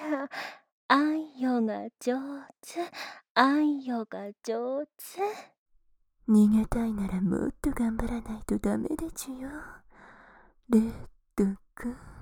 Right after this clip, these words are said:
Speaker 1: <laughs> 絶対無理でちゅけどね。はーい、ぎゅー。ニュルニュル、ニュ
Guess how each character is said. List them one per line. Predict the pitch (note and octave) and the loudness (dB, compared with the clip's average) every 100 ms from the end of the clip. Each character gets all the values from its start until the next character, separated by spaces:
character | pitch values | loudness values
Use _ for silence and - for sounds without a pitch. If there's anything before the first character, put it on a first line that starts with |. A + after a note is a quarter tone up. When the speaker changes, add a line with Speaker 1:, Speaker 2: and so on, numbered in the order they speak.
| - - - _ _ _ _ _ | -20 -20 -20 _ _ _ _ _
Speaker 1:
<laughs> | F4+ - - F#4 - A#4+ - _ - D5+ - - - - _ | 0 0 -4 -4 -2 -4 -4 _ 0 0 0 -6 -8 -14 _
絶 | - A3 G3+ _ - | 6 6 4 _ 0
対 | G3 B3+ C#4+ | 4 8 12
無 | C#4 D#4 | 10 10
理 | G#4+ | 4
で | G4 F#4+ | 4 0
ち | - | 0
ゅ | - | -6
け | D#4 | -8
ど | D#4 D4+ | -6 -8
ね。 | D4+ F4 G4+ G#4+ - _ _ _ _ _ | -6 -4 -2 -4 -10 _ _ _ _ _
は | - C4 F#3+ A3 | 0 2 2 -2
ー | C#4+ F#4 G4+ | -2 -2 -4
い、 | - _ _ _ | -6 _ _ _
ぎ | - D4 | 4 6
ゅ | D4 D4+ | 6 4
ー。 | F4+ G#4 A#4+ - _ - - - - - _ _ _ - | 2 2 0 -2 _ -6 -4 -4 -8 -14 _ _ _ 10
ニ | A3 | 12
ュ | A#3 A#3+ | 12 10
ル | C#4 C#4+ C4+ | 4 0 2
ニ | B3 B3 | 6 6
ュ | B3+ | 6
ル、 | C4+ D#4+ G4 - - - - _ | 2 0 0 -4 -10 -12 -16 _
ニ | G#3+ | 8
ュ | A3+ | 8